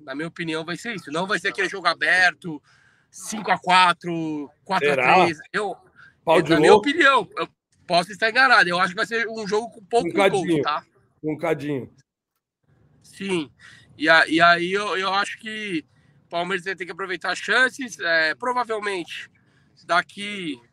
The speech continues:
Speaker 1: mais ou menos quarenta e cinco minutos, o Palmeiras vai lançar a escalação, né? Porque uma hora antes do jogo sempre divulga.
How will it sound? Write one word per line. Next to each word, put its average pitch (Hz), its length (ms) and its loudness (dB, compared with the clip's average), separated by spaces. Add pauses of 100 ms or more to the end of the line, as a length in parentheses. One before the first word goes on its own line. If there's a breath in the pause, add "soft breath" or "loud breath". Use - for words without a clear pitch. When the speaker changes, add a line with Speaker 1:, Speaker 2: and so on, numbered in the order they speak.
(340)
Speaker 1:
mais 160 180 -8
ou 170 60 -6
menos 175 340 -8
quarenta 175 300 0
e - 20 -20
cinco 185 180 -14
minutos, 185 300 -2
o - 60 -20
Palmeiras 175 360 -4
vai 180 120 0
lançar 170 400 0
a 160 40 -2
escalação, 175 680 -6
né? 220 140 2
Porque 180 140 -20
uma 165 140 -6
hora 165 140 -4
antes 147 120 -16
do 156 60 -16
jogo 160 180 -16
sempre 156 400 -12 (520 soft breath)
divulga. 185 580 -2